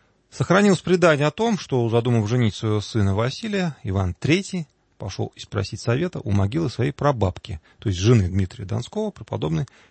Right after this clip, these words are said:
Ефросинии Московской, мужа которой, собственно, Федор Сабур и спас, да? И вот во время молитвы на глазах у великого князя свеча склонилась в виде буквы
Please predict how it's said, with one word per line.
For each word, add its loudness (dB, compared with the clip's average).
Ефросинии 4
Московской, -4
мужа 4
которой, -2
собственно, -6
Федор -2
Сабур 0
и 0
спас, -14
да? -6
И 0
вот 6
во 8
время 6
молитвы 2
на 0
глазах 2
у -2
великого -4
князя 0
свеча 0
склонилась 0
в -12
виде -4
буквы -4